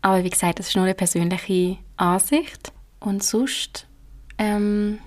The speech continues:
ich überlege gerade, was noch spannend könnte sein zu diesem Thema. Es ist halt immer mega individuell. Es gibt die Personen und die Personen, aber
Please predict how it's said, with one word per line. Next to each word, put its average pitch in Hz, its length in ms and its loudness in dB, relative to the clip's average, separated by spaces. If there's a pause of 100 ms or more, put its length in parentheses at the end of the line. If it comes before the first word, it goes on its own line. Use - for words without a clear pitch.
(300)
ich - 80 -20
überlege 196 260 -2
gerade, 226 220 -2
was - 160 -4
noch 190 80 -2
spannend 208 400 0
könnte 226 260 0
sein 208 380 -4
zu 214 120 -10
diesem 185 300 -6
Thema. 190 540 2 (680)
Es 208 120 2
ist 247 140 6
halt 233 140 6
immer 233 200 8
mega 202 240 6
individuell. 196 760 4 (140)
Es - 160 -4
gibt 202 240 2
die 240 420 8
Personen 214 480 6
und 180 140 0
die 202 100 8
Personen, 190 480 4
aber 180 240 0